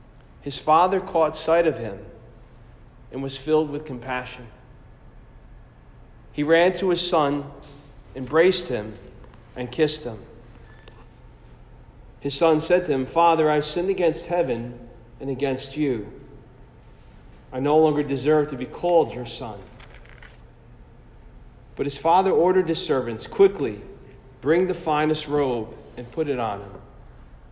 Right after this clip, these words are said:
Put a ring on his finger and sandals on his feet.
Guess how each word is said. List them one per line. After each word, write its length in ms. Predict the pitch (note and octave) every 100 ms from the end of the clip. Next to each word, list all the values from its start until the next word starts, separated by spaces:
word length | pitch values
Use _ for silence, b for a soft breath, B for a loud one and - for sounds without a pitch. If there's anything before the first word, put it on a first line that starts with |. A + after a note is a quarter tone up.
| - - -
Put 140 | D#3
a 40 | D#3
ring 240 | E3+ F3+
on 120 | F#3+
his 160 | F3+ -
finger 420 | F3 F3 F3 F3+
and 100 | C#3+
sandals 600 | - E3+ F3 F3+ F3 E3+
on 240 | F#3 C#3+ C#3+
his 160 | C3+
feet. 400 | - - D3+ -